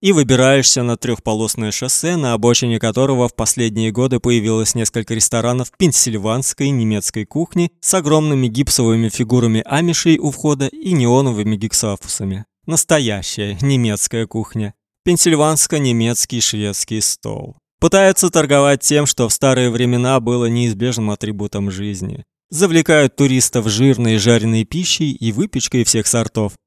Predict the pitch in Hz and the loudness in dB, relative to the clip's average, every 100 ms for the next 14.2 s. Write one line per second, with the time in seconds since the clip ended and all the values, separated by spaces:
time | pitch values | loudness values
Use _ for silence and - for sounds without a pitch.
0 | - 165 175 160 131 131 139 135 117 - | -6 0 4 4 6 4 4 2 0 2
1 | 120 117 - 135 117 98 107 98 120 117 | 2 2 2 2 2 0 0 0 0 0
2 | 107 107 117 - 110 107 101 101 - 104 | 0 -2 -2 -2 -2 -2 -2 -4 -6 -6
3 | 98 104 95 95 120 _ _ - 202 202 | -6 -6 -6 -6 -10 _ _ -4 2 4
4 | 185 156 131 - 127 147 120 117 110 110 | 4 2 2 0 0 0 0 -2 -2 0
5 | 120 110 117 120 117 117 135 147 139 110 | 0 2 2 2 2 0 -2 -2 -4 -2
6 | 113 120 104 110 - 113 123 113 110 110 | -2 0 -2 -2 -2 0 0 0 0 -4
7 | - 120 113 110 101 107 113 113 107 - | -2 0 2 0 -2 -4 -2 -2 -2 -4
8 | 117 113 120 107 98 90 - 95 _ - | -2 -2 0 -2 -4 -8 -10 -12 _ 0
9 | 165 151 170 156 135 - 131 120 117 - | 4 4 4 2 2 2 2 4 2 2
10 | 117 113 110 107 113 110 110 110 107 120 | 2 2 0 0 0 0 -2 -2 0 2
11 | 160 165 - 160 - 175 - 156 165 143 | 2 -2 -4 -6 -2 -4 2 2 4 4
12 | 143 131 127 110 107 110 110 - 110 107 | 2 2 0 2 2 2 -2 -2 0 0
13 | 101 107 113 113 - 104 95 104 107 - | 0 0 0 0 -2 -2 -2 -4 -4 0
14 | 175 160 | 0 0